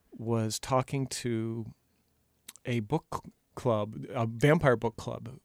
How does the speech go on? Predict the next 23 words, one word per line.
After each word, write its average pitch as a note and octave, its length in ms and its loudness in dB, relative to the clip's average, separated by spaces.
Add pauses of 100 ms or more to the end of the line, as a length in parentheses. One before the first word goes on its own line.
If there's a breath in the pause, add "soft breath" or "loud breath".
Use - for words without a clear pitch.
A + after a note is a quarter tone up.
(120)
uh, G#2+ 240 -4
was A2 320 -6
meeting A#2+ 360 2
at A2 160 -2
a A2 40 -4
store A2 380 -2
called G#2+ 260 -4
Borderlands G#2 720 -2
in A2+ 140 -2
the A2 80 2
Mission G#2+ 300 -2
in A2 100 -6
San - 200 -8
Francisco. - 580 -10 (600 soft breath)
And A#2+ 80 -2
it A#2 40 2
was A#2 140 2
all B2+ 180 6
people A2 340 -4
basically A2 560 -2
in A2+ 140 0
their A2 120 -2
twenties, G#2+ 560 -4